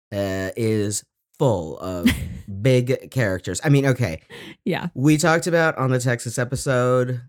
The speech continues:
Speaker 1: of people trying to get away, trying to make a clean slate.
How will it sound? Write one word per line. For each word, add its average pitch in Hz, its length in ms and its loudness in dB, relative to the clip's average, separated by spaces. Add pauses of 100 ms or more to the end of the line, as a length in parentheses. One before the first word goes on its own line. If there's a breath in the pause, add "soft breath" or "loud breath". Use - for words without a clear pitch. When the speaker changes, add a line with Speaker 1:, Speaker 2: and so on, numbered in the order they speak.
(120)
Speaker 1:
of 104 580 -2
people 107 480 0
trying 107 360 0
to 107 40 -2
get 107 160 0
away, 107 480 0
trying 107 220 0
to 107 80 -2
make 104 140 -2
a 98 40 -12
clean 107 320 -2
slate. 107 380 -2